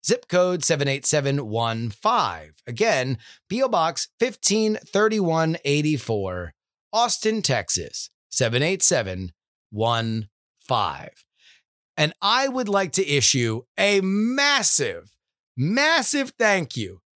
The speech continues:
to Kyle from Hawaii, who christened, who blessed our new P O Box by sending me a note for a dollar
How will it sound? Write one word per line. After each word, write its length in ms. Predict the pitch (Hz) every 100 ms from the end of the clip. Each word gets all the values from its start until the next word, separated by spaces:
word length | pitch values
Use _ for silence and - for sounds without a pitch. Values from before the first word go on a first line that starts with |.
| _ _ _
to 200 | - 196
Kyle 580 | 156 190 262 277 294 294
from 400 | 196 220 240 247
Hawaii, 880 | 185 196 226 220 214 190 123 90 80 _ _ _ _ -
who 260 | 226 190 -
christened, 760 | - 285 320 - 120 85 80 _ _ _
who 320 | 233 269 170 -
blessed 800 | 302 339 370 330 151 - - - _ _ _ -
our 200 | 233 285
new 200 | 277 285
P 240 | 285 269
O 120 | 240 180
Box 560 | 147 139 131 123 - _ _ _
by 180 | 170 196
sending 540 | 180 - 254 269 269 269
me 400 | 269 269 226 - _ _ _
a 220 | 220 214 196
note 680 | 165 165 220 269 294 - - -
for 200 | 196 214
a 200 | 190 180
dollar 840 | 143 123 180 208 247 240 247 226